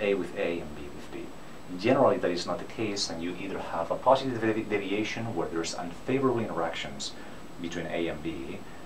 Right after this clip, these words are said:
and that means that there's a higher tendency for those molecules to go into the gas phase, or negative deviations in which A and B are strongly interacting in solution, and they have less of a tendency to go into the gas phase.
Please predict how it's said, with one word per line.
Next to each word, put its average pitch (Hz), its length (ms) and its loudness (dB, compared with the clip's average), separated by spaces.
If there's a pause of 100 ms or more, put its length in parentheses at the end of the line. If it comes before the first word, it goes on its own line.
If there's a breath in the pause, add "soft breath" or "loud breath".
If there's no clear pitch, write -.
(100)
and 82 100 -6
that 87 180 2
means 87 160 -4
that - 100 -4
there's - 180 -2
a - 160 -4
higher 139 220 6
tendency 87 520 0
for 82 180 -2
those 85 180 0
molecules 87 520 0
to - 100 -8
go 85 140 -6
into 82 140 -8
the 80 120 -6
gas - 260 4
phase, - 360 2 (580 loud breath)
or 156 200 10
negative 107 460 4
deviations 82 800 -2
in 98 140 -4
which 98 240 -2
A 127 140 4
and 127 140 2
B 117 220 4
are 101 160 4
strongly 131 540 4
interacting 85 640 0
in - 80 -6
solution, 80 560 -4 (340 loud breath)
and 80 100 -6
they - 60 0
have - 240 0
less 87 320 2
of - 80 -8
a - 60 -8
tendency 73 640 -4
to - 80 -8
go 73 160 -6
into 69 160 -8
the - 80 -10
gas - 320 -8
phase. - 380 -8